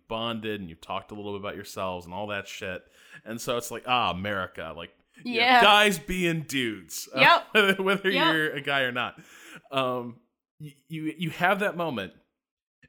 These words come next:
Speaker 1: and then the next thing that's gonna happen is that person's gonna say something super goddamn racist.
Speaker 2: Yup.
Speaker 1: And I remember, like, there was this dude that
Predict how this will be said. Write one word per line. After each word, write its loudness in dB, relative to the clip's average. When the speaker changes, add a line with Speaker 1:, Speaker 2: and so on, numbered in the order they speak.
Speaker 1:
and 0
then -2
the -6
next -4
thing -8
that's -8
gonna -4
happen -6
is -12
that -4
person's -12
gonna -12
say -10
something -12
super -10
goddamn -12
racist. -16
Speaker 2:
Yup. 0
Speaker 1:
And -2
I -2
remember, -2
like, -6
there -2
was -6
this -12
dude -8
that -6